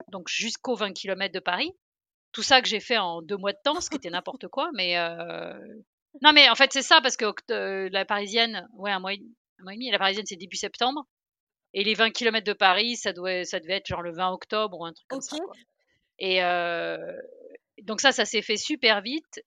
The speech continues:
Speaker 1: et puis, heu, et puis bon, voilà, tout s'est arrêté aussi parce que même si j'avais absolument adoré, heu,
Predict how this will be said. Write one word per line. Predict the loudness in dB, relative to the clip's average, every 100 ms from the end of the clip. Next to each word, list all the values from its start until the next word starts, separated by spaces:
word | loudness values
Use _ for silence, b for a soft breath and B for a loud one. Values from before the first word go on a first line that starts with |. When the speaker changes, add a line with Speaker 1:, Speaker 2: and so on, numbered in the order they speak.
| -12
Speaker 1:
et | -12 -10
puis, | -12 -10 -6 -4
heu, | -2 -4 -6
et |
puis | -6 -4
bon, | 2
voilà, | 6 6
tout | 6 0
s'est | 2 4
arrêté | 4 2 -2
aussi | -4 -2 -2
parce | -2 -4
que | -4
même | -4 -4
si | -6 -2
j'avais | 0 0 0
absolument | 0 0 -2 -4 2 4
adoré, | 4 0 0 0 -2 _ _ _ _ _ _ _ _ -10
heu, | -8 -8 -12